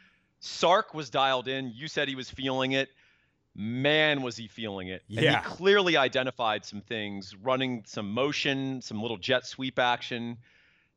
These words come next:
Speaker 1: that was just clearing guys wide ass open down the field. Now,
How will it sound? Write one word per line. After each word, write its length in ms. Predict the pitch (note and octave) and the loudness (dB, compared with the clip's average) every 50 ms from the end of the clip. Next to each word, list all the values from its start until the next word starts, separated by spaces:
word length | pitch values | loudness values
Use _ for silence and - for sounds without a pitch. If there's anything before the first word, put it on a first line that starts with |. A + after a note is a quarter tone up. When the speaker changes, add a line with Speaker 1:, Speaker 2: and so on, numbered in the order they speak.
| _ F#2+ | _ -2
Speaker 1:
that 340 | A#2 B2+ B2 B2 A#2+ A#2+ - | 0 0 2 2 0 -2 -6
was 160 | A#2 B2+ B2 | -12 -14 -10
just 280 | - C#3+ C3 - - _ _ _ _ _ _ _ _ _ _ _ - | -10 -10 -10 -12 -16 _ _ _ _ _ _ _ _ _ _ _ -18
clearing 640 | - - - - G3 A3 A3+ G#3+ F#3+ E3 D3 C3+ | -18 -16 -8 -4 -2 2 4 4 4 4 2 2
guys 420 | B2+ C3 B2 A#2+ A#2 A2+ A2+ G#2+ G#2 | 2 2 2 4 2 2 0 -4 -8
wide 480 | G#2 A2 A#2 C3 C#3 D3 C#3+ C#3 C3+ | -14 -8 -2 2 4 4 4 4 2
ass 260 | B2+ B2 A#2 A2 A2 - | 2 0 0 -2 -4 -6
open 300 | A#2+ A#2 A2 - G#2+ G#2 | -8 -8 -8 -10 -10 -6
down 240 | G2 G#2 G2 F#2+ | -6 -4 -4 -6
the 80 | F#2 F#2 | -8 -10
field. 440 | - - G#2 F#2+ F2+ E2 E2 - - - - | -12 -12 -10 -10 -10 -10 -12 -16 -16 -12 -2
Now, 380 | B2 D3+ D#3 C3 G#2+ F#2 - | 2 2 4 4 2 2 -2